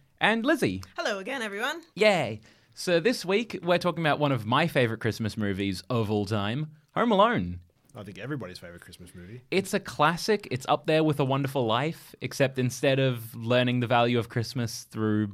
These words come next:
Speaker 1: love and merriment of the new, of the holiday season, it's by trying to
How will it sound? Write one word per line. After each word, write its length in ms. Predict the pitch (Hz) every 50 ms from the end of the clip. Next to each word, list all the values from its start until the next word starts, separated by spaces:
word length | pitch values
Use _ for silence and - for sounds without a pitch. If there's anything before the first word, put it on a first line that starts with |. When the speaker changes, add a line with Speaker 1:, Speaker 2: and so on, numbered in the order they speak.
| 101
Speaker 1:
love 400 | 107 107 110 113 120 117 110 113
and 300 | 117 107 101 98 98 95 - _ _
merriment 580 | - 113 110 120 117 117 120 120 117 113 113 120
of 340 | 113 107 98 101 104 104 107
the 140 | 110 107 104 - - - -
new, 320 | 117 120 123 127 127 127 123
of 240 | - 131 117 107 107
the 220 | 120 113 110 107 104 - _ _ -
holiday 400 | 123 - 135 139 135 135 135 135
season, 540 | 135 135 151 147 147 135 147 147 147 135 135 - - - - - - _
it's 180 | 143 143 131 -
by 380 | - 127 123 120 120 117 113 110 110 110 - - - 117 113 110 -
trying 400 | - - 135 127 123 120 117 117
to 220 | 110 - 120 113